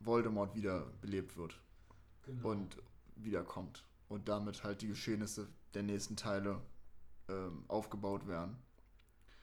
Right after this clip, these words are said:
Speaker 1: Ähm, wo wir dann schon wieder den Showdown hätten,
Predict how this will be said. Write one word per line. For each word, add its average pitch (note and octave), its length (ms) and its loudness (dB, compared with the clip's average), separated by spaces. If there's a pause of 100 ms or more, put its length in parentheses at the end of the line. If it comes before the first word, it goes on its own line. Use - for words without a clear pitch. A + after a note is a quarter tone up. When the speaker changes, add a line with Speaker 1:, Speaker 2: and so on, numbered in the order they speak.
(680)
Speaker 1:
Ähm, A2 380 2 (840)
wo A2+ 140 2
wir A2+ 60 6
dann G#2 100 4
schon G#2+ 140 -4
wieder G2+ 100 0
den G2 80 -2
Showdown G2 340 0
hätten, - 320 -6